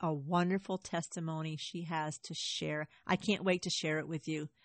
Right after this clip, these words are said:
Because, again, I, I want a face and a soul put, um, to those who are struggling. Because, again, those activists,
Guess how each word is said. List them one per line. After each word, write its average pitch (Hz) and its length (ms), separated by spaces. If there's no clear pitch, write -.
Because, 190 220
again, 180 420
I, 185 180
I 196 120
want 180 260
a - 20
face 202 640
and 156 160
a 151 60
soul 180 680
put, - 320
um, 165 440
to - 160
those 185 340
who 185 160
are 160 100
struggling. 165 720
Because, 156 340
again, 170 540
those 208 360
activists, 170 640